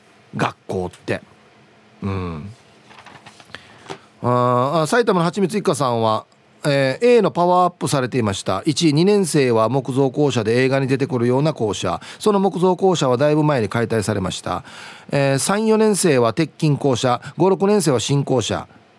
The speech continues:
三、四年生の時の鉄筋校舎には給食を運ぶためのエレベーターがあり、乗って怒られましたね。あと、各階の廊下にダストボックスがありました。ボックスの蓋を開けてゴミを捨てるんですが、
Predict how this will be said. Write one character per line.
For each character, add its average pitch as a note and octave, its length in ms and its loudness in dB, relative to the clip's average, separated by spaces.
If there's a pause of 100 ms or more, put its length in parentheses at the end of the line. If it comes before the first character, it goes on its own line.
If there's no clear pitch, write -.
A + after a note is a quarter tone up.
(240)
三、 A#3 240 0
四 B3 80 2
年 B3+ 160 2
生 A#3 100 4
の B3+ 80 4
時 A3 160 0
の E3 80 4
鉄 F3+ 180 -2
筋 F#3 140 2
校 F#3 140 0
舎 D#3+ 100 0
に A#2+ 80 0
は A2 220 0
給 A3+ 180 -2
食 G#3+ 180 0
を A3+ 60 4
運 F3+ 220 0
ぶ F3+ 80 0
た F3 100 0
め D#3 80 0
の D3+ 100 2
エ E3 60 4
レ E3+ 60 2
ベ E3+ 120 4
ー - 20 -6
タ E3+ 100 2
ー F3 40 0
が F#3 100 2
あ D#3+ 40 2
り、 B3+ 220 2 (260)
乗 D4+ 120 4
っ E4 60 -4
て - 140 2
怒 B3+ 180 2
ら D4+ 60 2
れ A#3+ 60 2
ま F3+ 80 -2
し - 40 -6
た C#3+ 80 0
ね。 C3+ 220 -2 (560)
あ F#3+ 100 -2
と、 G#3+ 260 0 (220)
各 B3 240 -2
階 B3+ 160 2
の D#3+ 80 2
廊 E3+ 160 2
下 E3+ 100 0
に D#3 100 2
ダ E3 100 0
ス - 80 -12
ト F#3+ 80 0
ボ E3 120 -2
ッ - 40 -6
ク - 100 -10
ス - 80 -4
が F3 60 0
あ E3 40 2
り B2+ 60 -2
ま G2 60 -6
し - 100 -10
た。 - 160 -14 (360)
ボ F3+ 100 2
ッ E3+ 80 -8
ク - 60 -10
ス D#3+ 60 -4
の G#3+ 120 2
蓋 F#3 180 2
を D#3 40 4
開 D3 100 0
け C#3+ 80 -8
て C#3 80 -2
ゴ E3 140 0
ミ D#3+ 80 2
を B2 40 2
捨 - 80 -10
て E3 80 2
る C3+ 60 0
ん - 20 0
で G#2+ 60 -2
す G#2 120 -6
が、 F2+ 200 -4